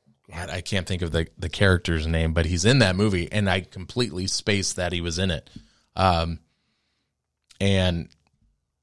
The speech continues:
Vontae Mack, there it is, Vontae Mack, and,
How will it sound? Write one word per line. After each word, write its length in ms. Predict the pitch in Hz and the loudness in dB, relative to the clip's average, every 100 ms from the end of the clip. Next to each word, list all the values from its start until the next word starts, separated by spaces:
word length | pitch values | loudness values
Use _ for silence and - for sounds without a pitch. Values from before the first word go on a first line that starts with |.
| - | -12
Vontae 500 | 98 120 131 135 120 | 2 4 4 4 2
Mack, 420 | 98 90 73 - - _ _ _ _ | 2 0 -2 -10 -20 _ _ _ _
there 220 | 92 92 | -2 0
it 60 | 82 | 0
is, 200 | 80 - | 0 2
Vontae 460 | 95 117 113 107 | 6 6 6 4
Mack, 340 | 95 87 73 - | 4 0 -2 -6
and, 240 | 87 71 | -8 -8